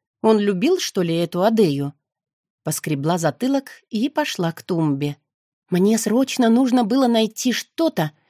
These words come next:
что помогло бы мне лучше понять бывшую хозяйку. Тогда, вероятно, я смогу подобрать ключик и к дому.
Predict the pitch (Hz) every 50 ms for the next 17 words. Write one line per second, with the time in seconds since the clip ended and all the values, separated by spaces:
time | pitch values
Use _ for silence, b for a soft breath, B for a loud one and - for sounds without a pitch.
0 | _ - - - - 202 160 - 180 190 185 175 165 165 202 240 240 190 208 202
1 | 202 214 220 226 220 226 262 302 285 240 - - - 156 - - 160 170 180 180
2 | 160 160 170 214 196 - - 185 165 160 - - 208 208 196 190 165 147 139 -
3 | - 156 147 - _ _ _ _ _ _ _ _ _ - 170 151 156 143 147 143
4 | 165 175 180 175 160 165 170 - 185 185 185 185 - - 226 233 226 190 147 -
5 | 175 175 208 214 202 208 226 - - - - 233 262 - - - 170 - 226 247
6 | 220 233 190 180 160 170 185 185 147 -